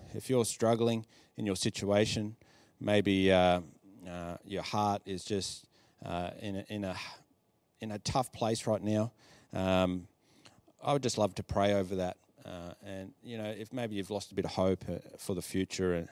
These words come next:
and maybe you've lost a bit of hope in maybe th-, the church, or, um, maybe people, or, or your work, or your job, or whatever it is, to pray over that. So let's, uh, commit that to God this morning.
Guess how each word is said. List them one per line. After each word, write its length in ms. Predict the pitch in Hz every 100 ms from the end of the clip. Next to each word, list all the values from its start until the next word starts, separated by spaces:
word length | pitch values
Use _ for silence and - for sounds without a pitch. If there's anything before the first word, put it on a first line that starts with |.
| 92
and 380 | 90 87 85 -
maybe 280 | - 98 92
you've 100 | 87
lost 220 | 95 90
a 20 | 87
bit 100 | 85
of 80 |
hope 340 | - 101 95 - - - - -
in 380 | 95 90 87 -
maybe 300 | - 92 87
th-, 160 | 85 - -
the 140 | 95
church, 500 | - 110 107 104 -
or, 240 | 90 82 82 _ _ _ -
um, 460 | 85 82 80 82 -
maybe 320 | - 90 82 82
people, 600 | - 104 104 104 104 98
or, 340 | 78 78 80
or 180 | - 87
your 100 | 82
work, 420 | 80 95 101 104
or 80 | 92
your 120 | 82
job, 360 | 76 95 92 87
or 200 | 82 78
whatever 380 | 87 101 101 95
it 60 |
is, 280 | 87 82 - - - - - -
to 60 | -
pray 260 | - 95 85
over 220 | 82 82
that. 160 | 76 - _ _ _ _ - -
So 120 | 113
let's, 300 | 143 139 117
uh, 160 | 104 92
commit 300 | - 95 -
that 160 | 90
to 120 | - 90
God 240 | 85 85
this 180 | 82 -
morning. 320 | 85 80 82